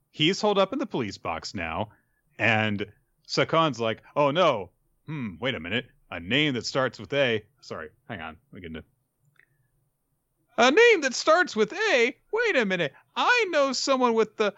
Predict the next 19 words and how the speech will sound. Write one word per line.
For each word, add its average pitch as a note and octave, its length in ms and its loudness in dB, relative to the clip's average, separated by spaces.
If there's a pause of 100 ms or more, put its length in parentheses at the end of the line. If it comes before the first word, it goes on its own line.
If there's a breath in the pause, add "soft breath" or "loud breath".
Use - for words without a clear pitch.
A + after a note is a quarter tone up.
(140 loud breath)
"Oh A4 920 6
no, G4 40 -4
Masawi, G4 600 0
where'd G4 320 -6
you F#4 160 -4
go?" E4 520 4 (440)
And B2 300 -6
she, F3 220 2
of D#3 100 0
course, C#3 220 0
has G2+ 60 -10
gone A2+ 180 -2
inside G#2 320 -4
the D#2+ 40 -10
police C3+ 360 -4
box, B2+ 320 2
and A2 100 -8
she's G#2 100 -10
like, A#2 220 -2